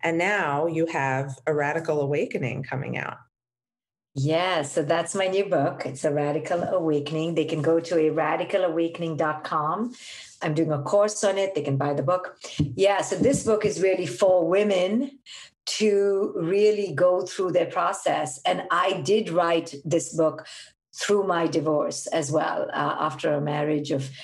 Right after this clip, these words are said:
Speaker 2: twenty-five years, I went through this huge epiphanic transformation that inspired this book.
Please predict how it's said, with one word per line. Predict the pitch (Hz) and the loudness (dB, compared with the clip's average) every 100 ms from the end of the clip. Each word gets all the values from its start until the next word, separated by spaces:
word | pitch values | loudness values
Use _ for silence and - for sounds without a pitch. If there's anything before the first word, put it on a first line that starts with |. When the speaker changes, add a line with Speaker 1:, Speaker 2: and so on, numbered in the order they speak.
| - _ | -20 _
Speaker 2:
twenty-five | - 170 160 135 156 147 | -4 -2 0 0 0 2
years, | 165 165 160 143 - | 2 2 0 -2 -4
I | 160 160 170 | 0 0 0
went | 160 170 165 | 0 -2 -4
through | - 165 156 147 139 135 - - - | -4 0 2 0 -4 -10 -20 -16 -2
this | 160 135 - - | -2 -2 -6 -8
huge | 185 196 208 202 185 147 139 | -4 0 2 2 2 0 -2
epiphanic | - - 175 - 160 151 143 | -6 -4 -4 -2 -2 -2 -4
transformation | - - 156 135 147 151 151 - 147 139 139 - - - | -8 -6 -4 -4 -2 -2 -2 -2 0 -2 -6 -12 -20 -12
that | 151 165 160 156 - | -2 0 0 -2 -4
inspired | 160 135 - 151 147 147 143 | -6 -6 -4 -2 0 0 0
this | 143 - | -4 -2
book. | 151 156 - | -2 -2 -4